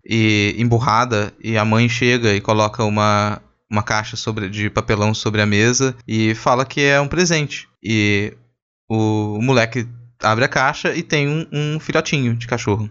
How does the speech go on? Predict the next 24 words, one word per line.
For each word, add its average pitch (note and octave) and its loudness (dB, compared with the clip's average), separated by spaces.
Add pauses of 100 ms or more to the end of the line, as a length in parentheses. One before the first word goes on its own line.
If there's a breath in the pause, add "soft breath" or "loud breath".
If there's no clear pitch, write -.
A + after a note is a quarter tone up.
(120)
Aí A2+ 2
ele, E3 -2 (120)
aparentemente, A#2 2
tá B2 2
todo A#2+ 0
encantado, C3 0
pega D3 0
o D3 -12
filhote, D3+ 0
só E3+ -2
que D#3+ -10
o - -20
filhote E3 0
não D#3+ 0
tem D#3+ -2
uma D#3+ 0
pata. A#2 -2 (140)
E F#3 2
ele F#3+ 2
joga D#3 2
o - -12
filhote E3 0
no F3+ -2
chão F3 0